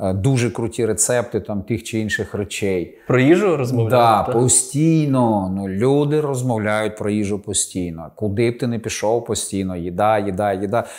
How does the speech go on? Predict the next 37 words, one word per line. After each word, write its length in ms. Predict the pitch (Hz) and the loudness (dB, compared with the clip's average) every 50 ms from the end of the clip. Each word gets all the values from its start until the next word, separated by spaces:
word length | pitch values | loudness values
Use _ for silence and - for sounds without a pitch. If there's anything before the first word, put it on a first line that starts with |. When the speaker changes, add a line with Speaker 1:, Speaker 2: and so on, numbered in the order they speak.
| - - | -14 -10
Speaker 1:
Чим 280 | - - - 165 165 165 | -4 0 2 4 4 4
більше 600 | 156 143 143 156 139 113 92 - - - - - - _ | 4 4 4 4 2 2 0 -2 -6 -8 -10 -14 -14 _
в 40 | - | -2
тебе 320 | 110 101 95 95 95 90 98 | -2 -2 0 -2 -4 -4 -2
не, 240 | 110 113 127 127 123 113 - - 113 110 107 104 101 | -2 0 2 2 2 0 -2 -4 -6 -10 -8 -6 -4
е, 40 | 101 | -2
вистачає 640 | 113 117 - - 120 107 - - 110 104 98 104 | 0 0 0 -2 -4 -4 -2 -2 0 0 0 0
їжі, 320 | 131 190 240 240 208 185 139 | 0 0 0 0 -2 -4 -4
тим 240 | - - 113 104 104 | -4 -4 -4 -4 -2
більше 400 | 110 123 156 170 - - 135 117 - - - - - | 0 0 0 0 0 -2 -4 -6 -6 -10 -18 -8 -4
розмов 500 | 117 110 120 123 110 127 143 147 139 117 | -2 0 0 2 2 2 2 2 2 0
саме 300 | - - 120 120 120 113 | -2 -4 -4 -4 -6 -6
про 180 | 101 - 110 113 | -6 -4 -4 -2
їжу. 320 | 104 90 87 80 85 - - - - - - | -2 -2 -4 -6 -10 -12 -14 -18 -20 -8 -2
Я 140 | 135 165 202 | 2 2 2
вже 160 | 170 147 151 | 4 2 0
там 260 | - - 131 120 117 - | 0 -2 -2 -2 -2 0
і 60 | 135 | 2
сварився, 680 | 120 - - 120 123 151 196 226 190 - - 165 151 139 117 131 | 2 2 2 2 2 2 2 2 2 2 2 2 2 0 0 -2
і 80 | 135 120 | -4 -4
потім 320 | - 120 113 - 120 107 | -4 -6 -6 -4 -4 -2
вже 140 | 104 104 120 | -2 -2 0
махнув 380 | 127 131 - - 147 131 120 127 | 0 -2 -2 -2 -2 -2 -2 -2
рукою, 340 | 139 135 - 240 208 156 | -2 0 0 2 2 2
тому 240 | - - 113 123 120 | 0 -2 -4 -4 -4
що 160 | - - 98 | -4 -6 -6
це 220 | - - 175 180 165 - - - - _ - | -4 -2 0 0 0 -2 -6 -16 -18 _ -4
людина, 440 | 117 135 139 139 160 190 180 160 131 | 0 0 2 2 2 0 0 0 0
вона 260 | 110 117 127 143 143 | 0 0 0 -2 -2
так 260 | - - 110 - - | -4 -6 -8 -6 -4
видає 440 | 113 117 113 107 127 117 131 143 135 | -4 -2 0 0 0 0 2 2 2
свою 300 | - - - 104 107 107 | 2 0 0 -2 -4 -4
проблему. 560 | 98 - 104 92 90 87 85 73 - 50 50 - | -4 -4 -4 -4 -4 -4 -6 -8 -10 -14 -14 -10
Вона 340 | 98 104 104 117 123 113 98 | -6 -4 -2 0 0 0 0
про 200 | 87 - - - | -2 -6 -6 -4
це 380 | - - 120 117 113 101 98 | -2 -2 0 0 0 0 0
розповідає. 640 | 104 101 - - - 101 95 95 87 85 82 - | -2 -4 -6 -6 -6 -6 -6 -4 -4 -4 -6 -6